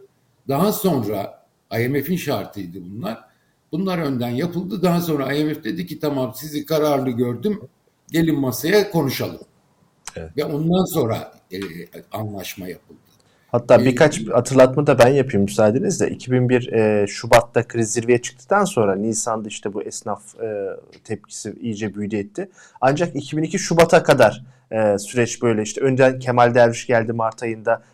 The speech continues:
Speaker 2: Bir yıl sürdü. Bahsettiğiniz reformlar yapıldı. E, kimisi iyi, kimisi eleştirilebilir olanlar. Ancak iki bin iki Şubat'tan itibaren,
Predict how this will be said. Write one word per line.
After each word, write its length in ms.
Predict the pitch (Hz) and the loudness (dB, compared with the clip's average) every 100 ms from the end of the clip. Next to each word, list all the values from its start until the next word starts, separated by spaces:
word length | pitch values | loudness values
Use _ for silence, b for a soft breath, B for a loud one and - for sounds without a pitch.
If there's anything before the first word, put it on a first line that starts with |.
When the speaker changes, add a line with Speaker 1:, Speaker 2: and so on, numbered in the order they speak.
| b | b
Speaker 2:
Bir 120 | 127 139 | 2 4
yıl 200 | 127 123 | 4 2
sürdü. 300 | 127 113 117 | -2 0 4
Bahsettiğiniz 600 | 120 - 131 123 113 117 | 4 4 -2 -2 -2 0
reformlar 500 | 117 123 113 117 113 | 0 0 2 2 0
yapıldı. 580 | 110 113 104 117 131 B B B | -2 -6 0 0 0 B B B
E, 340 | 113 110 104 | 0 2 0
kimisi 520 | 107 135 117 127 117 - | -2 -4 -2 -2 -4 -4
iyi, 300 | 123 110 107 | -6 -4 -8
kimisi 340 | - 110 - | -10 -10 -10
eleştirilebilir 640 | 120 113 - 113 107 104 107 | -8 -8 -12 -10 -8 -6 -4
olanlar. 500 | 104 101 104 156 190 | -4 -4 -4 -6 -4
Ancak 340 | 143 147 156 - | -6 -6 -8 -12
iki 180 | - 147 | -14 -12
bin 60 | |
iki 160 | 147 151 | -12 -14
Şubat'tan 520 | - 143 135 151 143 | -4 -2 0 -2 -4
itibaren, 580 | - 123 113 110 110 | -6 0 2 2 0